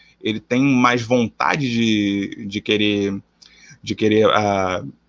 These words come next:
mostrar serviço, até porque todos esses reforços são contratos expirantes. Então, Miami não se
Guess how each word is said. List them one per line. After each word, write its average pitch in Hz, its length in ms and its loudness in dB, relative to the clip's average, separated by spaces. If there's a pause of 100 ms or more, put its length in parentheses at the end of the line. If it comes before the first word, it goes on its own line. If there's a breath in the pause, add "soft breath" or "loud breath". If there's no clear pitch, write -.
(200)
mostrar 240 400 2
serviço, 190 480 2
até 202 160 -2
porque 190 340 -2
todos 214 460 0
esses 196 240 -2
reforços 165 500 -2
são 175 140 -8
contratos 170 400 -4
expirantes. 151 680 0 (360 soft breath)
Então, 123 300 -2
Miami 160 380 0
não 160 140 0
se - 180 -6